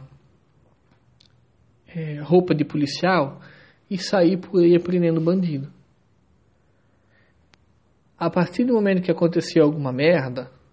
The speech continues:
a polícia não vai te identificar como um deles. Ela vai te proteger, mas ela não vai te dar toda aquela cobertura. A partir do momento que você se torna um policial,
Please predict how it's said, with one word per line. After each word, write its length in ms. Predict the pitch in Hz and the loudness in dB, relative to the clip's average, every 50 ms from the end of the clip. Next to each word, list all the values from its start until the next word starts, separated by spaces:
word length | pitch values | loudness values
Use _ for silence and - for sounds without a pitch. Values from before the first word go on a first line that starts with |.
| - _ _ _ _ - _ _ _ _ _ - | -20 _ _ _ _ -20 _ _ _ _ _ -6
a 100 | 185 180 | -6 -4
polícia 500 | - - 220 190 190 208 196 - - 403 | 0 2 2 2 2 0 0 0 -2 0
não 140 | 427 392 | 0 2
vai 160 | 240 185 226 262 | 2 2 2 0
te 100 | - 202 | 0 0
identificar 500 | 185 175 170 - - 175 180 - 151 143 | 0 0 0 0 -2 -4 0 0 0 0
como 220 | - - 160 156 | 0 -2 -2 0
um 140 | 147 147 143 | 0 0 0
deles. 540 | 139 139 131 127 - - - - - - - _ _ _ _ - | 0 0 0 0 -2 -8 -14 -20 -20 -20 -20 _ _ _ _ -2
Ela 160 | 196 170 151 | 2 2 4
vai 120 | 139 131 | 4 2
te 120 | 123 - - | 0 -2 -4
proteger, 640 | - 165 160 151 151 - 180 160 143 139 147 - | -4 0 0 0 2 2 2 2 4 2 0 0
mas 180 | 240 277 339 302 | 0 0 -2 0
ela 180 | 381 427 440 | 0 0 0
não 120 | 370 285 170 | 0 0 0
vai 180 | 147 156 202 | 2 0 0
te 120 | 226 - 247 | 0 0 2
dar 120 | 214 190 | 0 0
toda 200 | 180 - 180 180 | 2 0 0 0
aquela 240 | 165 - 175 165 156 | 0 2 2 0 0
cobertura. 720 | - - 170 160 165 143 - - - - 156 147 139 139 - - - - _ - - - - - - - - - - | 0 -2 0 0 0 -2 -4 -8 -8 -6 -4 -4 -4 -6 -12 -18 -20 -20 _ -20 -20 -20 -20 -20 -20 -20 -20 -12 -6
A 80 | - 180 | -6 -4
partir 200 | - 196 180 - | -2 -2 -2 0
do 60 | 294 | 2
momento 280 | 285 269 262 254 240 - | 2 4 4 4 2 2
que 100 | - 220 | 2 4
você 280 | 214 196 190 - 190 | 4 4 4 4 0
se 180 | 175 - - 180 | 0 0 0 -4
torna 680 | - - - 185 180 190 214 220 208 180 170 170 160 | -2 2 4 6 6 8 8 8 8 6 6 4 2
um 140 | 160 160 160 | 0 0 -2
policial, 840 | 147 - 160 156 147 - - - 160 147 165 208 214 180 151 135 - | -4 -6 -6 -6 -6 -6 -6 -4 -2 0 0 0 0 -2 -2 -4 -8